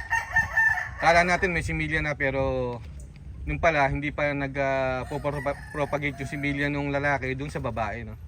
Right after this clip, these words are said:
Pero pag, ah, meron na similya yan, yung mga susunod na batch,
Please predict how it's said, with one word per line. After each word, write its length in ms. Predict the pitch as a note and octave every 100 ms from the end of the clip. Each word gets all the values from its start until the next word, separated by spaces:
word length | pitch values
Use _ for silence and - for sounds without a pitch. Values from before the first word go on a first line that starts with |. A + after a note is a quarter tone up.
| - - - -
Pero 240 | G3+ A3
pag, 160 | A#3 G3
ah, 160 | A3
meron 240 | G#3 G#3 G#3
na 80 |
similya 480 | G3+ G#3 G3+ G3+ G3
yan, 240 | D3+ D#3+ F3+ - - - - -
yung 80 | F3
mga 160 | F#3 F#3
susunod 320 | G3+ G3+ F#3+
na 80 | F#3+
batch, 320 | E3+ E3